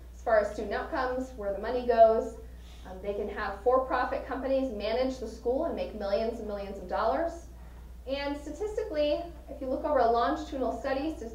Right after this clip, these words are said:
charter schools serve fewer students with E L Ls and disabilities, um, than district schools do. By law, both are supposed to accept every kid who comes in the door.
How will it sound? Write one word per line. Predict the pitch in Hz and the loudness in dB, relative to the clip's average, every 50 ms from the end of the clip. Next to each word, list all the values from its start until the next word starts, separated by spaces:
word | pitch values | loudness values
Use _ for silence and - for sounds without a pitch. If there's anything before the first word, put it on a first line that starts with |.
| - - | -12 -10
charter | - 254 247 254 294 | -4 -2 -2 -2 -2
schools | 294 - - 262 240 240 247 240 - - | -4 -2 2 6 6 6 6 4 -2 -2
serve | 269 233 233 233 226 233 - - | 0 2 2 2 0 -2 -4 -6
fewer | 254 254 254 240 - | -2 2 2 2 2
students | - - - 220 220 220 | 0 -4 -4 -4 -4 -4
with | 208 196 - 196 | -6 -8 -6 -2
E | 214 | 0
L | 208 202 196 | 0 2 2
Ls | 190 190 185 175 175 175 | 2 2 0 0 0 -2
and | 196 190 | -4 -6
disabilities, | 170 - - - - 165 165 170 165 165 - - - - - - - - | -6 -6 -8 -6 -4 -2 0 0 0 0 -2 -6 -8 -10 -12 -14 -12 -12
um, | 190 180 180 | -12 -10 -10
than | 180 175 175 | -10 -8 -8
district | 147 165 170 - - - - | -8 -10 -10 -10 -12 -12 -12
schools | - - - - 160 170 - | -12 -12 -10 -8 -8 -8 -8
do. | - - - - - - - - - - - - - - | -10 -10 -10 -10 -10 -12 -14 -14 -14 -14 -14 -14 -8 -4
By | 214 208 | 0 2
law, | 214 247 269 311 311 277 254 | 2 4 4 4 2 2 4
both | 254 262 262 - - | 6 6 6 6 6
are | 240 262 - | 4 4 2
supposed | - - 240 226 226 226 - | 0 -4 -4 -4 -4 -2 -2
to | 214 | -2
accept | 202 202 - - 233 202 - - - - | -2 -2 -2 -2 -2 -2 -4 -6 -8 -4
every | 220 220 226 254 277 277 - - | 0 0 0 0 0 -4 -2 -2
kid | 302 254 - | -2 -2 -2
who | 254 | -2
comes | - 269 254 262 262 | -2 -2 0 0 0
in | 247 240 | 0 -2
the | 226 | -2
door. | 233 233 240 254 269 294 302 302 | 0 0 2 2 2 0 -2 -4